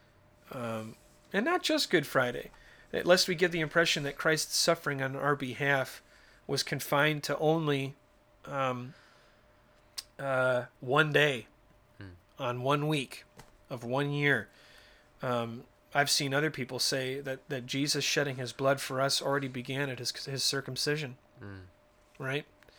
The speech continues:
Speaker 1: Where there was blood that was shed for me, and it was blood that, you know, he, his obedience to the law already as a child, um, or that,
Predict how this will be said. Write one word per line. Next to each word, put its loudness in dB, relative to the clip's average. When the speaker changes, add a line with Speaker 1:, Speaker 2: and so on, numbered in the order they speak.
Speaker 1:
Where -2
there 0
was 0
blood 4
that 0
was -2
shed 2
for -8
me, -4
and -4
it -2
was -2
blood 4
that, -6
you -4
know, -4
he, -4
his 2
obedience 2
to -2
the 8
law 10
already 6
as 2
a 0
child, 2
um, 4
or 10
that, 8